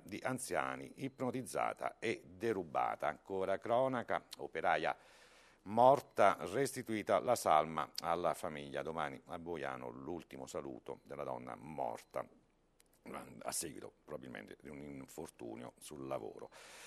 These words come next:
E ancora il Blitz, vediamo in questo box, inchiesta B P M, perquisita un'azienda ad Isernia,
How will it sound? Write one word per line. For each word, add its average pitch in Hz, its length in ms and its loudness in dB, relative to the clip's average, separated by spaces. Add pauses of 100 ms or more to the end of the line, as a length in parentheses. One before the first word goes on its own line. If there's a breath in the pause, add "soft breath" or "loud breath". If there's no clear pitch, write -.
(300 loud breath)
E 123 800 10
ancora 123 540 8
il 113 360 4
Blitz, 131 520 -2
vediamo 101 560 4
in 95 160 -8
questo 95 480 -2
box, 104 480 2
inchiesta 110 440 0
B 92 160 -4
P 131 240 2
M, 135 140 2
perquisita 107 540 0
un'azienda 85 640 0
ad 95 140 -6
Isernia, 71 440 -2